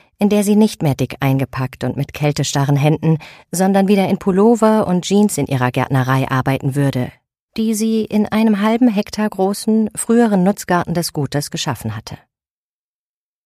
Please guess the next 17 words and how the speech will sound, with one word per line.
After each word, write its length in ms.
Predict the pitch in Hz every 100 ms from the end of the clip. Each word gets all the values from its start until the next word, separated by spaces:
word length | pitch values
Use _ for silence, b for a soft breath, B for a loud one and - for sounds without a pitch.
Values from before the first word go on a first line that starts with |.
| _ _ _ _ _ _
Bald 300 | 185 190 -
würde 280 | 185 175 160
Applemore 540 | 156 165 156 147 147 -
auch 160 | 143
wieder 180 | 151 143
voller 300 | - 143 135
Touristen 440 | - 147 160 -
sein, 420 | 131 127 127 127 131
die 140 | -
auf 100 | -
ihrem 280 | - 123 120
Weg 300 | 139 156 156
an 100 | 135
der 100 | 127
Küste 340 | - 175 - -
entlang 340 | 147 147 139
anhielten, 640 | 151 156 165 165 - 160